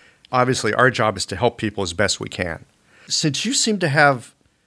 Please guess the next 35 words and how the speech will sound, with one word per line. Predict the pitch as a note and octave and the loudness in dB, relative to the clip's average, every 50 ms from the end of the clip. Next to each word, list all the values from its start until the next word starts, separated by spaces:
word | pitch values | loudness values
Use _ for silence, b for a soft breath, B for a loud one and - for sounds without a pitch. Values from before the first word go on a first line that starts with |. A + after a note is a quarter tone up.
| _ _ _ _ - - | _ _ _ _ -10 -6
this | - C3+ A#2+ - | -4 -2 -2 -2
amazing | - C3 A#2+ A#2 C3+ E3 E3 - D#3+ | -2 -2 0 2 2 2 2 0 0
experience | A#2 G#2 - - - D3 D3 D#3 C#3 G#2 F2+ - - | 0 -2 -2 -2 0 0 0 0 0 -2 -4 -8 -6
with, | - G2+ G2 - - - | -4 -4 -4 -4 -6 -8
with | - A#2 G#2+ | -8 -8 -8
treating | - - - D3 A#2 A2+ | -8 -6 -4 -4 -2 -2
migraines, | G#2+ G#2+ A2+ C3 C3+ A#2+ G2+ G2 F#2+ F#2 - B B B B B B B B B _ _ - | 0 0 0 0 2 2 2 2 0 -2 -6 B B B B B B B B B _ _ -2
I'd | - E3+ F#3+ | 0 0 2
like | G#3 A3 A#3 G#3+ - | 2 2 2 2 2
to | - F#3+ | 0 0
spend | D3 - - - E3 D#3 | 0 2 2 2 2 2
some | - D3 C#3+ | 2 0 0
time | C#3 C3 D3 D3+ D#3 D#3+ D#3 | 0 2 2 2 2 2 2
here | C#3 C3 A2+ | 2 4 4
on | A#2 A#2 A2 | 4 4 2
the | A2 | 0
show | G#2 - - C#3 D3 E3 | -2 -2 0 0 0 0
today | E3+ - - C3 G#2+ G2+ F#2+ F#2 b b b b b b b b b b b - | -2 -2 -2 0 0 0 0 -2 b b b b b b b b b b b -10
talking | - - - C#3+ D3 E3 E3 - F#3+ E3 | -8 -8 -4 -4 -2 -2 -2 -2 -2 0
about | D#3 C3 A#2+ A2 A2+ A2 - - - - | 2 4 4 6 6 4 2 0 -6 -14
what | A#2+ G#2+ A#2 C#3 C#3 C#3 | -4 0 0 0 0 -2
people | - - D#3 C#3 C#3 D#3 | -6 -6 -6 -4 -2 -4
can | C#3 - D#3 C#3 | -2 0 0 -2
do | A#2+ G#2+ A2+ G#2+ G2 F#2+ G2 - | 0 0 0 0 0 0 0 2
on | A#2 B2 C3+ | 4 4 6
their | C#3+ C#3+ C3+ | 6 6 6
own | B2+ B2 B2 | 6 4 4
behalf, | A2+ B2 A2 G2+ G#2 F2 E2 E2 F2 - - - _ _ _ _ _ _ _ _ _ _ _ _ _ - | 2 0 0 2 0 0 0 -2 -6 -10 -12 -16 _ _ _ _ _ _ _ _ _ _ _ _ _ -6
you | A#2+ | -4
know, | G#2+ G2+ G2 | -2 -2 -2
with | - G#2 A#2 A2+ - | -2 -2 -2 -2 0
their | - A2+ G#2+ | 0 0 2
lifestyle | F#2+ G2 F#2+ F2+ - - - A2 G2+ F#2+ G2 G2 | 4 4 4 4 2 0 0 2 2 4 2 0
or | G#2 | 0
whatever, | G2+ G2+ G2+ F#2+ F#2 F#2 F2+ F2+ F2+ | 0 0 2 2 2 2 2 0 -2